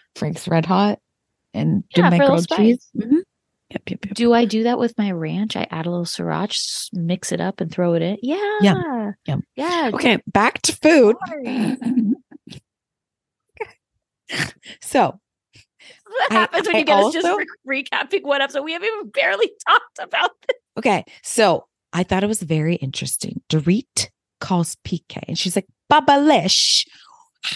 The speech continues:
Speaker 1: how was your date with Mo?" And I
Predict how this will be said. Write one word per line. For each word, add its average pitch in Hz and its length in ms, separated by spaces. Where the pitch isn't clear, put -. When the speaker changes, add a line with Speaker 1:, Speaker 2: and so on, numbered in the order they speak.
Speaker 1:
how 135 180
was 202 280
your 320 100
date - 380
with - 240
Mo?" 269 300
And 220 140
I 214 100